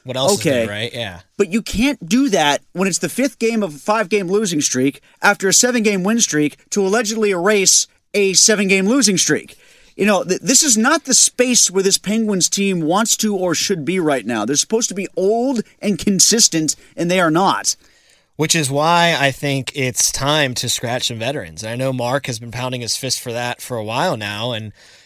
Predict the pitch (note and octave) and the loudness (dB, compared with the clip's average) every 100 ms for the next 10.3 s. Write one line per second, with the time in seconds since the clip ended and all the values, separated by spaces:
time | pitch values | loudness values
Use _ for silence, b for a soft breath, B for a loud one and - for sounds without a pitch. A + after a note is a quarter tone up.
0 | B C3 F3+ C#3+ D#3 G3 D3 C3 C3 - | B 0 2 2 0 0 -2 -4 -4 -2
1 | C#3+ D3 C3 B2+ B2+ C3 B2+ A2+ B2+ D3 | 0 -2 -4 -4 -4 -4 -4 -4 -6 -6
2 | B2+ B2 G#2+ F2+ A2+ C#3 D#3 D#3 D3 D3 | -10 -10 -12 -14 -8 -4 -4 -2 -2 -2
3 | C#3 C3+ C3 - C3+ C3+ - A2 A2+ C#3+ | -2 -2 -2 -4 -4 -6 -8 -10 -8 -6
4 | E3+ F3+ C#3 B2+ B2 - b b b b | -4 -4 -6 -6 -6 -8 b b b b
5 | E3+ C#3 D3+ E3 D#3 C#3+ B2+ A2+ G#2 A#2 | -4 -2 -2 0 -2 -2 -4 -8 -8 -6
6 | A#2+ G#2 F#2 F#2 F2 D2 E2 D#2+ D#2 D#2 | -6 -6 -8 -12 -14 -18 -18 -18 -14 -12
7 | - E2+ D#2 - F#2 D#2+ C#2+ - E2+ C2 | -10 -12 -16 -18 -18 -18 -12 -12 -12 -18
8 | A1 - G#2+ A2 - C#3+ C3 C3 B2+ A#2 | -20 -20 -16 -12 -8 -4 -2 -2 -4 -6
9 | A#2 A#2 G#2+ G2+ G#2 A2 A#2+ A2 A#2+ A#2 | -6 -6 -8 -8 -6 -6 -6 -8 -8 -6
10 | A#2 A#2+ | -6 -6